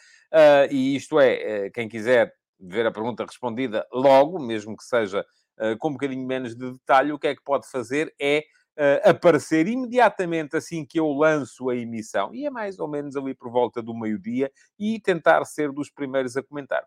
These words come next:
porque eu, aos primeiros cinco a comentar, respondo sempre. Agora, é verdade, são perguntas que são, eu olho para elas, estou a olhar para elas a primeira vez agora, por isso não tenho, eh, grande possibilidade de responder com grande detalhe, mas pronto, garantem desde logo que a vossa pergunta é respondida. E para serem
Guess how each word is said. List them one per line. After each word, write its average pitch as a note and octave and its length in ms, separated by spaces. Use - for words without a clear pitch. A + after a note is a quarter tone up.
porque A#2 240
eu, C3 120
aos A2 180
primeiros A#2 500
cinco D3 300
a D3 140
comentar, D3 500
respondo D3+ 480
sempre. - 260
Agora, C4 240
é B3+ 60
verdade, A3 380
são C#3 120
perguntas C3 440
que - 80
são, D3+ 180
eu C3+ 140
olho D3 180
para C#3+ 160
elas, D3 240
estou D#3 140
a D3+ 40
olhar D3 180
para D3 140
elas D3 240
a D3 60
primeira C#3+ 340
vez C#3 200
agora, D3 280
por C#3 160
isso C3+ 200
não A#2+ 120
tenho, C3 240
eh, A#2+ 300
grande B2+ 300
possibilidade A#2+ 440
de A#2+ 80
responder A#2 420
com A#2 160
grande A#2+ 300
detalhe, E3+ 360
mas D#4 180
pronto, F#3 280
garantem B2+ 400
desde A#2 240
logo A#2 220
que - 80
a A2+ 60
vossa A2 200
pergunta G#2+ 360
é - 20
respondida. F#2 420
E D#3 80
para G3+ 220
serem F3+ 340